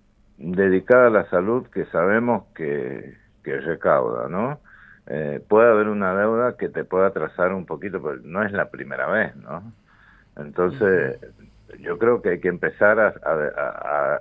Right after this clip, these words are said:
Speaker 1: a sacarle ese peso a la sociedad que con su dinero se está pagando permanentemente salvataje a los privados. El que no funcione, no funciona.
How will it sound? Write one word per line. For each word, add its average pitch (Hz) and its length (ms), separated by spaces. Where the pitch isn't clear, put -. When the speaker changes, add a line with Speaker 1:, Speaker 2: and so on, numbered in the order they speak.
Speaker 1:
a - 80
sacarle 113 480
ese 87 180
peso 113 320
a 110 60
la 95 120
sociedad 110 560
que 90 120
con 80 240
su 87 160
dinero 110 480
se 85 100
está - 300
pagando 104 720
permanentemente 95 1200
salvataje 78 680
a 92 40
los 80 140
privados. 71 640
El 57 100
que 80 100
no 104 180
funcione, 110 520
no 95 140
funciona. 78 680